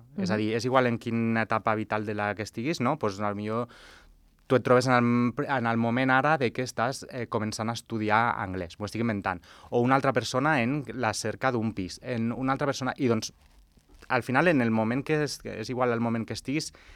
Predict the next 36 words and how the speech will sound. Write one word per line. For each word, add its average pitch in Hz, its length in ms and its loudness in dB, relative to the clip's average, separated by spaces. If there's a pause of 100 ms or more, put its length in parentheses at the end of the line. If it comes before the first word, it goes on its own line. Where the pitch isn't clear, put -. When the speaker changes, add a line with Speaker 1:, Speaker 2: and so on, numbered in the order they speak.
(280)
Speaker 1:
sempre 139 380 2
necessitaràs 104 680 -2
potser - 340 -6
un 104 100 -4
acompanyament, 95 720 -4
no? 117 220 -8
I 104 380 -6
hi 107 40 -2
ha 104 140 2
perfils 117 420 -4
de 104 80 -2
persones, 123 480 -4
doncs, 95 220 -6
que 95 400 -6
són 101 180 -6
més 104 240 -2
autosuficients 107 800 -6
i 101 60 -4
tiren, 135 460 -2 (400)
i 127 80 -2
hi 110 80 4
ha 104 80 4
altres 120 240 0
persones, 117 420 -4
doncs, 110 200 -6
que 95 160 -4
necessiten 95 540 -8
suport, 101 360 -4
i 110 160 -2
és 107 120 -2
igual, 104 380 2
no? 110 120 -6
O 123 60 -4
sigui, 107 140 -6
al 101 80 -4
final, 110 300 -2